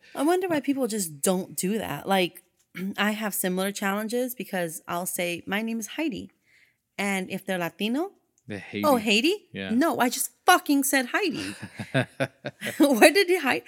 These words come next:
Speaker 1: I got called Yahaira once, and I'm like, "Are you fucking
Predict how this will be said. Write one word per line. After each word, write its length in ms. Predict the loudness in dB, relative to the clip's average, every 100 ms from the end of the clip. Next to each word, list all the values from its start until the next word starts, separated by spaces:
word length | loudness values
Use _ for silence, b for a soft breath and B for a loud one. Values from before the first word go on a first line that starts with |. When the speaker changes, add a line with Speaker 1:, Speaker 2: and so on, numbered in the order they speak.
| B B
Speaker 1:
I 80 | 2
got 200 | 4 2
called 220 | 0 0
Yahaira 640 | 0 -2 2 4 6 4
once, 360 | 2 -2 -2 -4
and 180 | -2 -2
I'm 100 | 0
like, 220 | -2 -2
"Are 120 | -6
you 200 | -4 -6
fucking 640 | -8 -8 -8 -10 -8 -8 -8